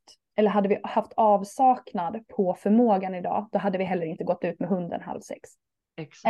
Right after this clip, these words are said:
Speaker 1: Även om man är jättetrött. För
Speaker 2: Eller
Speaker 1: att
Speaker 2: kört barnen till träning på kvällen för att man är jättetrött, eller gått upp tidigt när de fyller
Speaker 1: Exakt.
Speaker 2: år för att man vill göra allt, eller allt det andra man gör
Speaker 1: Nej.
Speaker 2: lite extra.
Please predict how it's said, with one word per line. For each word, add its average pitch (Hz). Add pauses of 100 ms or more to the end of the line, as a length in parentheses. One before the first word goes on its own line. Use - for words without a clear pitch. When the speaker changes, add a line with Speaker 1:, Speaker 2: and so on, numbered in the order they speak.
(120)
Speaker 1:
Även 202
om 185
man 170
är 156
jättetrött. - (520)
För 202
Speaker 2:
Eller 202
Speaker 1:
att 185
Speaker 2:
kört 185
barnen 175
till 170
träning 160
på 170
kvällen 160
för 160
att 143 (180)
man 156
är 156
jättetrött, 156
eller 160
gått 160
upp 170
tidigt 160
när 160
de 165
fyller 170
Speaker 1:
Exakt. 165
Speaker 2:
år 165
för 165
att 160
man 170 (280)
vill 175
göra 165
allt, 156
eller 156
allt 170
det 165
andra 156
man 160
gör 147
Speaker 1:
Nej. 156
Speaker 2:
lite -
extra. -